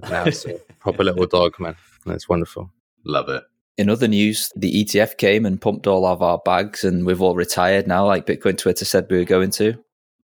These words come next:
Speaker 3: Oh, wait. Oh, shit. <laughs> I better send that boat back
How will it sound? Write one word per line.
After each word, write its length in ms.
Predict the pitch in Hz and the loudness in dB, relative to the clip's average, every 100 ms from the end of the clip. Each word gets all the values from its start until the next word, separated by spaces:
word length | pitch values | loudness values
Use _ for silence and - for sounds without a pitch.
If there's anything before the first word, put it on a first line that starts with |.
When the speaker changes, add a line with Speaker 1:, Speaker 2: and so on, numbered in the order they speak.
| _ | _
Speaker 3:
Oh, 260 | - 185 - - | 2 2 0 -6
wait. 300 | 85 80 - _ _ _ - _ - | -4 -2 -6 _ _ _ -20 _ -6
Oh, 100 | 80 | -4
shit. 380 | - - 80 - _ - - _ - - 640 571 - - - _ | -2 -2 -2 -6 _ -20 -20 _ -20 -20 -20 -20 -20 -20 -20 _
<laughs> 0 | - - - 120 - - - - - - - - - - - - - - - - - | -20 -18 -20 -18 -20 -20 -20 -20 -20 -18 -16 -18 -20 -20 -20 -20 -20 -18 -18 -12 -8
I 60 | - | -2
better 180 | 104 101 | 0 0
send 260 | 110 95 | 0 0
that 160 | 87 - | -2 0
boat 240 | 95 92 | 0 2
back 280 | 92 90 - | 2 0 0